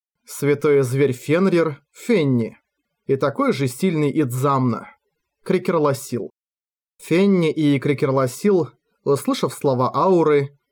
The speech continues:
перестали играться. «Хорошо, вперёд!» Аура взяла с собой двух зверей и побежала. Она не замедлилась, хоть и была в лесу. Она бежала словно ветер.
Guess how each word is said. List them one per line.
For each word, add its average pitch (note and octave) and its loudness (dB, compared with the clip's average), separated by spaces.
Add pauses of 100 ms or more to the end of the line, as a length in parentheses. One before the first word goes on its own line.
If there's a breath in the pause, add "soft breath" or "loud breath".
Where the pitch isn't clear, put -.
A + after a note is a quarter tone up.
перестали C#3 0
играться. B2 -2 (720)
«Хорошо, G3 -2 (120)
вперёд!» - 0 (680)
Аура G3+ 2
взяла F#3 2
с F#3 -8
собой E3 0
двух C3+ 0
зверей C3 0
и F#3+ -2
побежала. F3 -2 (720)
Она F3 0
не G#3+ 2
замедлилась, D3+ -2 (220)
хоть - -4
и G3+ -2
была C#3 2
в B2 -2
лесу. B2 -4 (680)
Она C3+ 0
бежала C#3 2
словно D3+ 0
ветер. D#3 0